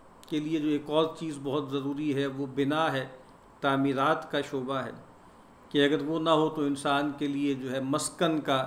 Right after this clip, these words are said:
एहतमाम नहीं हो सकता। और चौथा चीज़ वो कहते हैं कि वो सियासत है, यानी वो इन,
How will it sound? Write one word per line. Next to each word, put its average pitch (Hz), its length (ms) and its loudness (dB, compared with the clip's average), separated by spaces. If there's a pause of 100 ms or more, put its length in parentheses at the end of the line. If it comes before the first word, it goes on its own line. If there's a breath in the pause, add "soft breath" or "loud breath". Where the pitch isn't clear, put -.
एहतमाम 131 500 -4
नहीं 110 100 -12
हो 117 160 -14
सकता। - 320 -18 (680 loud breath)
और 151 200 -2
चौथा 170 420 4 (280)
चीज़ 175 180 -4
वो 170 140 -4
कहते 156 360 0
हैं 165 140 -2
कि 165 60 -6
वो 156 160 -2
सियासत 147 640 2
है, 113 100 -8 (200)
यानी 127 160 -6
वो 139 180 -2
इन, 147 160 -2